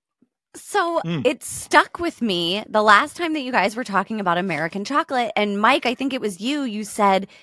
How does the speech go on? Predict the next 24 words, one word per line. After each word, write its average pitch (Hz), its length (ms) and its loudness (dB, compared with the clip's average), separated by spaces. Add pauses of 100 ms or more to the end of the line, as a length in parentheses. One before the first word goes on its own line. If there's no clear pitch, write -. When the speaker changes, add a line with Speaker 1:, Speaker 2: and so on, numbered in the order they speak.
(120)
Speaker 1:
"It 220 220 2
tastes - 380 -8
like 196 240 -2
sick." - 720 -4 (280)
Speaker 2:
Mm-hmm. 214 320 2
Speaker 1:
And 208 100 4
I 214 100 8
was - 180 -2
like, 196 280 2 (380)
"Oh 285 120 4
my 285 120 2
gosh." 302 180 2 (220)
And 277 160 6
now 302 220 6 (160)
every, 302 280 2 (120)
you 262 160 0
have 277 140 0 (260)
ruined 359 480 4
chocolate 175 420 2
for - 140 -4
me. - 220 0 (240)
<laughs> - 200 -4
Every 523 640 8
single 453 440 6